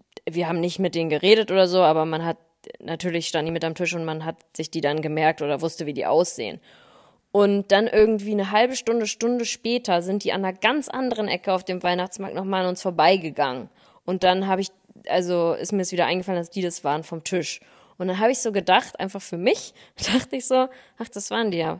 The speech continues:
Ja, man sieht sich immer zweimal im Leben. Und ich habe nämlich schon ge-, die Theorie schon damals irgendwann mal aufgestellt, wenn diese Menschen einfach kein,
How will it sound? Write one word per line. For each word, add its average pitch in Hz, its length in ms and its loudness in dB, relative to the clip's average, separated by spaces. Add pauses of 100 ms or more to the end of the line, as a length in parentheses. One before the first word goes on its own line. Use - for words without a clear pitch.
Ja, 196 140 2
man 175 160 0
sieht 190 180 -12
sich - 160 -12
immer 196 200 -4
zweimal 196 360 0
im 165 60 -4
Leben. 160 260 -4
Und - 180 -10
ich - 180 -10
habe - 100 -6
nämlich 196 240 -6
schon 175 200 -8
ge-, - 100 -18 (380)
die 202 200 -6 (240)
Theorie 240 720 0
schon 202 240 -6
damals 208 400 2
irgendwann 175 240 -2
mal 170 100 -2
aufgestellt, 185 760 -4 (360)
wenn 220 180 2
diese 220 200 0
Menschen 226 460 0
einfach 196 520 0 (560)
kein, 202 420 2